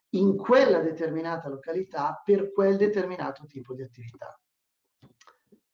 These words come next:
Cosa intendo come tipologia di attività? Ehm, fondamentalmente settore, per cui volete lavorare nel, nella vendita del caffè, volete lavorare nell'abbigliamento, nella bigiotteria,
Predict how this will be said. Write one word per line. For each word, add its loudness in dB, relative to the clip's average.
Cosa 4
intendo 6
come 4
tipologia 4
di 0
attività? -4
Ehm, -8
fondamentalmente 4
settore, -6
per -8
cui -6
volete -2
lavorare 2
nel, -6
nella 0
vendita 0
del -2
caffè, 0
volete 0
lavorare 0
nell'abbigliamento, -6
nella -6
bigiotteria, -4